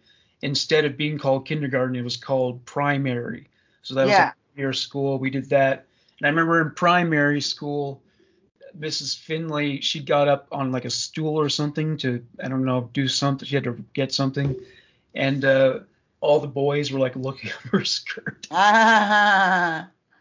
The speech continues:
Speaker 1: And back then she was wearing, I think she was wearing, like, a slip with it or something. Maybe she knew that
Speaker 2: Yeah.
Speaker 1: that happened 'cause there was a lot of equipment underneath there that would,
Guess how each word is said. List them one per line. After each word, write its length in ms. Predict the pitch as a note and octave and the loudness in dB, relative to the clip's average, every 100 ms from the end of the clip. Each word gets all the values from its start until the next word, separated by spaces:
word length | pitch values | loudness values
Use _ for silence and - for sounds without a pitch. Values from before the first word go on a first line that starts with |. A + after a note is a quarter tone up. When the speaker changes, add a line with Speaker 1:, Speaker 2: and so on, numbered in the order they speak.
| _ | _
Speaker 1:
And 120 | D3+ | 0
back 220 | D#3+ D#3+ E3 | 2 2 0
then 140 | D#3+ | -4
she 140 | - | -2
was 140 | F#3+ D#3+ | -4 -2
wearing, 320 | E3+ G3 F#3 - - | 0 0 0 -6 -10
I 60 | D3+ | -8
think 200 | - B3+ | -6 -8
she 120 | - | -4
was 120 | G#3+ | -4
wearing, 260 | D#3 D#3+ D#3 | 0 0 0
like, 160 | C#3 C3 | -2 -2
a 60 | |
slip 500 | A#2+ - - C3+ D#3 | -4 -4 -2 -4 -4
with 180 | D#3 D3 | -6 -4
it 100 | D3+ | -2
or 80 | D3 | -2
something. 440 | C#3+ D3+ D3 D#3 D#3 | -2 -4 -4 -4 -2
Maybe 240 | D3+ D#3+ | -2 -2
she 240 | E3 C#3 | -2 -2
knew 500 | C3 C3 C#3 D3+ D#3 D#3+ | 0 0 -2 -4 -8 -4
that 60 | |
Speaker 2:
Yeah. 120 | D#3+ | 0
Speaker 1:
that 140 | C#3+ - _ | 0 -4 _
happened 400 | C3+ C#3 - D3 | -2 -2 -2 -6
'cause 300 | C#3 A#2+ - - _ _ | -6 -6 -8 -14 _ _
there 120 | C3+ | -2
was 140 | C#3 C3+ | 0 0
a 60 | |
lot 460 | C#3+ F3 F#3 F3+ - _ _ _ - | 2 4 4 2 -4 _ _ _ -14
of 160 | C3+ | -12
equipment 480 | B2+ - F3+ F3 C3+ | -10 -2 -2 0 -2
underneath 520 | C3 B2 B2 C3+ C3 | -2 -2 -2 -2 -4
there 280 | C#3 B2+ A#2+ | -4 -2 -2
that 180 | A#2+ B2 | -2 -4
would, 200 | A#2 - | -6 -12